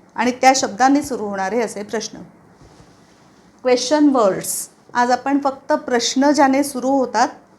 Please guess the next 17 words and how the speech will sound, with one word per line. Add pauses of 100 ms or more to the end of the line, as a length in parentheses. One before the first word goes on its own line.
ते
शब्द
बघतोय, (300)
म्हणून
त्यांना
म्हणतात
क्वेश्चन
म्हणजे
प्रश्न, (480)
वर्ड्स
म्हणजेच (200)
शब्द. (1120)
प्रश्नांचे
पहिले
शब्द, (580)
प्रश्नांचे
पहिले